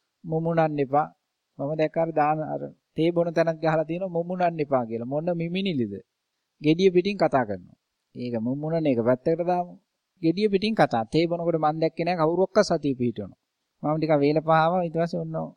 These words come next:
ඔතනට යන්න කිව්වා. "පොඩ්ඩ තව වෙලා තියෙනවා" කියලා. වැරදි හොඳට කතාව. කතා කර කර තේ බොනවා කිසි ප්‍රශ්නයක් නෑ. අපිට සතිය පිහිටවන්න බෑ.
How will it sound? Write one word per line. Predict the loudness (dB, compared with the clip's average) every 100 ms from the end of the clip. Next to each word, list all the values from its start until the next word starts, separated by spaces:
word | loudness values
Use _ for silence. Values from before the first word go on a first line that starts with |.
| _ _ -18
ඔතනට | -8 -6 -2
යන්න | -2 -2 -6
කිව්වා. | -2 -2 -2 _ _ _ _ _ -8
"පොඩ්ඩ | -6 -4
තව | 0 2
වෙලා | 2 2 2
තියෙනවා" | 0 -2 -2
කියලා. | -4 -6 _ _ _ _
වැරදි | -4 -2 -2
හොඳට | -2 -2 0
කතාව. | 0 0 -2 -4 _ _
කතා | -2 0
කර | 0
කර | -2 0
තේ | 0 0
බොනවා | -2 -4
කිසි | -4
ප්‍රශ්නයක් | -2 -2 -4
නෑ. | -10 -12 -18 _ _ _ _
අපිට | -8 -6 -2
සතිය | -2 -2
පිහිටවන්න | -2 0 0 0 -2 -6 _ _ _ -8
බෑ. | 0 2